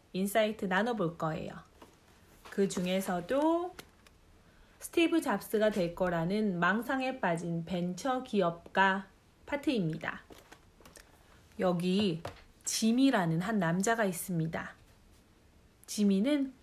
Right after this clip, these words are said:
벤처 사업가예요. 그런데 지미는 아주 게으르고 제대로 된 사업을 하지 않는 사업가예요.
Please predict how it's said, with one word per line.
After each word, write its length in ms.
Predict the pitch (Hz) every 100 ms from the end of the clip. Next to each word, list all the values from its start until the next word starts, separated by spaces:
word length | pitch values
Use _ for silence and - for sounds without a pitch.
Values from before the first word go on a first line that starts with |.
| -
벤처 460 | - 185 180 180 208
사업가예요. 1000 | 202 320 339 359 - - - 240 202 - _ _ - - - - _ - - - - - - -
그런데 340 | 311 330 330
지미는 460 | - - 233 233 226
아주 320 | 175 165 185 170
게으르고 920 | - 185 190 208 180 165 285 254 165 - _ _ - - _ - _ -
제대로 600 | - 180 175 214 220 208
된 240 | 202 208
사업을 500 | 208 277 247 220 208
하지 420 | - 294 285 277
않는 400 | 226 170 165 165
사업가예요. 1120 | 165 - 220 226 - 160 160 160 175 196 202